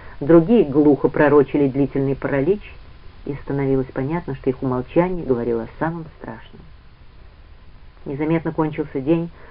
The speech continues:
надо было уходить. Докурив на ступеньках лабораторного корпуса последнюю сигарету, Кирилл спустился на дорогу. Придя в лагерь, он зашел к начальнику попрощаться. Отделавшись от вопросов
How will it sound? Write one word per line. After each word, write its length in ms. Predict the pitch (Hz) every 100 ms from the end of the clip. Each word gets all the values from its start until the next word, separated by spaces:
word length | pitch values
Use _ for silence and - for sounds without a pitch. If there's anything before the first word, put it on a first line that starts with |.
| -
надо 180 | 151 143
было 160 | 143
уходить. 400 | 143 135 143 127 120 - - - - -
Докурив 500 | - 156 180 196 190
на 100 | 175
ступеньках 560 | 160 165 170 165 156 -
лабораторного 600 | 151 156 151 160 151 147
корпуса 440 | - 160 - 135
последнюю 480 | 147 143 156 147 147
сигарету, 440 | 139 135 160 196 175
Кирилл 280 | 165 180 202
спустился 580 | - 165 - 196 185 180
на 100 | 185
дорогу. 520 | 190 175 143 127 120 - - - - - - - -
Придя 320 | - 170 247
в 20 |
лагерь, 300 | 233 240 214
он 140 | 190 170
зашел 240 | 165 190
к 80 | 185
начальнику 480 | 170 160 160 156 156
попрощаться. 560 | 147 151 143 - 117 - - 170 - - - - -
Отделавшись 600 | 151 170 214 151 - 131
от 120 | 139
вопросов 480 | 143 139 160 156